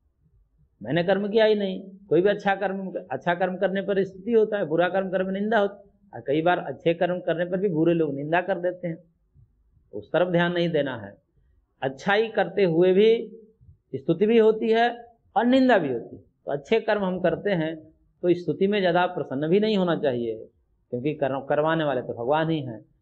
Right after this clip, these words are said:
और जो निंदा कर रहे हैं, निंदा करने वाला जो पक्ष है, क्योंकि असुर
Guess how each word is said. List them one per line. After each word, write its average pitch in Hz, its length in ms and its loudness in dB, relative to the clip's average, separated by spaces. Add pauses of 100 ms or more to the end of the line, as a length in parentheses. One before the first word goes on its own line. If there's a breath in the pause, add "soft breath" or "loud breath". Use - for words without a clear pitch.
(160)
और 143 140 2
जो 214 80 6
निंदा 185 400 4
कर 226 160 -2
रहे 165 140 -6
हैं, 117 280 -14 (800)
निंदा 156 280 0
करने 175 300 -4
वाला 156 220 0
जो 151 100 0
पक्ष - 400 -8
है, 123 640 -8 (220)
क्योंकि 131 280 -2 (120)
असुर 196 440 0